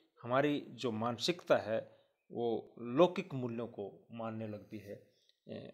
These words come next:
आध्यात्मिकता की जगह एक जो है भौतिकता को अधिक प्रोत्साहन देने लगते हैं हम, और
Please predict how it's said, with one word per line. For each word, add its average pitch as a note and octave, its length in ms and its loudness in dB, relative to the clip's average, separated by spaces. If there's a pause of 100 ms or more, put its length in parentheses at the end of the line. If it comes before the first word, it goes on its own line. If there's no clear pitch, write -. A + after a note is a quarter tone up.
आध्यात्मिकता D#3 720 6
की C#3+ 160 -2
जगह A2+ 440 -2 (520)
एक A2 220 -8 (580)
जो A#2 140 -6
है G2+ 180 -8
भौतिकता E3 480 8
को D3+ 140 6
अधिक B2+ 260 0 (340)
प्रोत्साहन B2 680 0
देने A#2+ 220 -2
लगते A2 320 -2
हैं G#2+ 120 -4
हम, G#2 200 -8 (520)
और G#2+ 240 -2